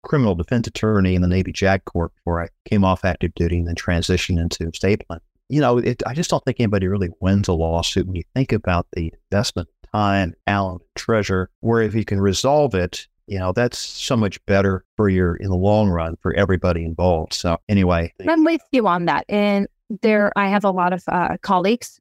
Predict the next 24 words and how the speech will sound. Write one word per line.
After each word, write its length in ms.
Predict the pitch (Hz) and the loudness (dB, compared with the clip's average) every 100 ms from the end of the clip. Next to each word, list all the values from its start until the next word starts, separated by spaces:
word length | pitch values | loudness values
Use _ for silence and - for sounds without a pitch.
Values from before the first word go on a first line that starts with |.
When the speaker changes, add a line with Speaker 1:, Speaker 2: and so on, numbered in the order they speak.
| _ | _
Speaker 2:
who 580 | - 190 190 185 185 175 - 190 - | -2 0 2 2 2 0 -6 -8 -2
do 240 | 214 175 - | -2 -2 -2
amazing 420 | 240 269 262 269 202 | 2 4 4 4 2
work 240 | 180 - _ | 0 -4 _
with 380 | 190 190 170 - | -2 0 0 -4
high 180 | - 175 | -4 -4
conflict 460 | - 151 - 143 | -2 -4 -4 -8
clients, 440 | - - - - _ - | -8 -8 -8 -14 _ -2
and 440 | 214 202 196 196 - | 2 2 0 -4 -2
they 200 | 214 208 | 0 2
are 100 | 190 | 2
neat 240 | 175 151 - | 0 -4 -4
Speaker 1:
Yeah. 120 | 202 - | -4 0
Speaker 2:
because 340 | 196 - 190 | -2 -2 -4
they're 120 | 202 190 | -2 2
individuals 800 | 233 247 233 202 175 160 180 196 - | 4 4 4 0 0 2 0 -2 -2
and 440 | 190 180 175 180 | 0 2 0 -2
some 260 | - 196 185 | -2 -2 -2
spouses 640 | - 156 156 - 170 - - | -2 0 0 0 -4 -4 -10
who 280 | 202 175 170 - | -8 -6 -8 -6
are 160 | 175 165 | -2 -2
ready 340 | 160 160 160 | 0 0 2
to 100 | 180 | 0
fight, 420 | - 165 143 151 | -2 -2 -2 -4